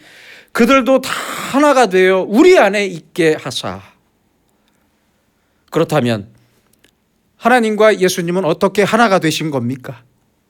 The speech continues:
"이 잔을 내게서 옮기시옵소서. 그러나 나의 원대로 마-,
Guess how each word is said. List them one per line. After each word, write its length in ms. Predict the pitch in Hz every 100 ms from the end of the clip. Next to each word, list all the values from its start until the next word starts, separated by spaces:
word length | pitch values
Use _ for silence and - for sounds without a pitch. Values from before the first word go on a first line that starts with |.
| _ _ _ _ _ _ - - _ _ _ _ _
"이 220 | 180 226
잔을 520 | 226 233 226 220 214 196
내게서 580 | 202 190 190 190 196
옮기시옵소서. 1200 | 185 180 190 165 180 160 226 247 - 190 160 175
그러나 500 | 147 160 160 254 220
나의 280 | 151 196 262
원대로 840 | 240 226 233 214 208 214 208 160 185
마-, 160 | 180